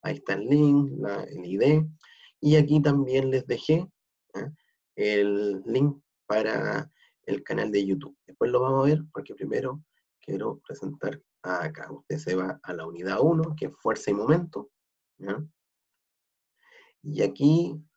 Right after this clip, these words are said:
ya, eh, le generé este foro para que empecemos a, a resolver dudas en caso de que usted esté, eh, comienza a estudiar ya el resultado de aprendizaje que queremos lograr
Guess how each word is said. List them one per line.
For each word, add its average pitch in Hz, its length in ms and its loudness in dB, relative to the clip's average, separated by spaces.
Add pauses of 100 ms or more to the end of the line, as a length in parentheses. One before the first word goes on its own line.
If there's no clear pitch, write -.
(300)
ya, 127 720 -2 (460)
eh, 92 580 -2
le 101 140 -6
generé 95 320 -2
este 107 240 -4
foro - 440 0 (200)
para - 180 -10
que - 80 -10
empecemos - 640 -8 (300)
a, - 520 -10
a - 100 -20
resolver - 680 -6
dudas 147 520 0
en 117 100 -6
caso 117 500 -6 (380)
de 92 120 -8
que - 120 -14
usted 117 180 -4
esté, 110 420 -4 (360)
eh, - 360 -6
comienza 110 400 -2
a 104 40 0
estudiar 120 560 -4
ya 135 300 -4 (500)
el 90 180 -6
resultado 85 440 -2
de 92 60 2
aprendizaje 85 640 -6
que 87 180 -8
queremos 90 380 -4
lograr 135 560 0